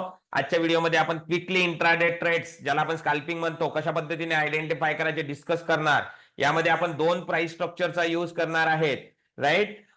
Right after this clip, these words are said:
हा आपला demand and supply series वरती सहावा व्हिडिओ चालू आहे मित्रांनो, ठीक आहे? आशा करतो तुम्हाला व्हिडिओ आवडत असेल. जर तुम्ही बघितले नाही पूर्ण व्हिडिओ तर बघा,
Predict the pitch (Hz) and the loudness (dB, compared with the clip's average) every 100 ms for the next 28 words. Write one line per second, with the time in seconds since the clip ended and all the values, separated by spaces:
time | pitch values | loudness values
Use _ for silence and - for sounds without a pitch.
0 | - 143 190 185 180 175 180 202 202 156 | -2 4 6 6 4 2 4 4 2 -2
1 | 165 180 185 185 170 160 170 175 170 170 | 0 2 2 0 -4 -2 -2 0 -4 -2
2 | 175 170 180 - 151 160 180 175 175 180 | -2 -2 -4 0 0 2 0 0 -2 -2
3 | 175 165 180 180 165 160 147 147 151 170 | -2 -2 -2 -2 -2 -2 -4 -6 -2 0
4 | 156 117 - - 127 135 170 170 180 175 | 0 -4 -14 -6 0 2 4 4 2 0
5 | 170 170 165 165 170 147 151 165 170 170 | 2 2 2 2 4 4 4 2 0 0
6 | 151 151 170 160 156 160 160 160 139 147 | -4 -2 0 0 0 -2 -4 -2 -2 -2
7 | 156 165 165 156 160 160 165 170 165 143 | -2 -2 0 -2 -2 0 0 0 0 0
8 | 139 160 151 | 2 4 4